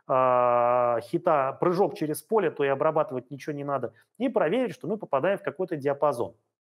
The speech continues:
Нету времени, конечно же, как обычно, в кулуарах этим займёмся, а, кидаться в детали, но, а, зачастую можно нехитрыми арифметическими трюками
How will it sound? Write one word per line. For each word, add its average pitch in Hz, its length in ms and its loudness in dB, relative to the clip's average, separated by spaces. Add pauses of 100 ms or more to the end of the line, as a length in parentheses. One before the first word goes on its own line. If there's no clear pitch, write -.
(1120)
Нету 226 240 0
времени, 190 460 -2
конечно 143 420 -6
же, 110 80 -10
как 120 120 -4
обычно, 123 360 -6
в 104 320 -14
кулуарах 135 460 0
этим 110 200 -12
займёмся, 139 480 -4 (340)
а, 127 840 2
кидаться 190 400 0
в 139 60 -4
детали, 202 380 2
но, 135 500 -2 (260)
а, 131 240 2
зачастую 196 580 -2
можно 156 340 -2
нехитрыми 180 540 -2
арифметическими 185 760 -4
трюками 151 520 -2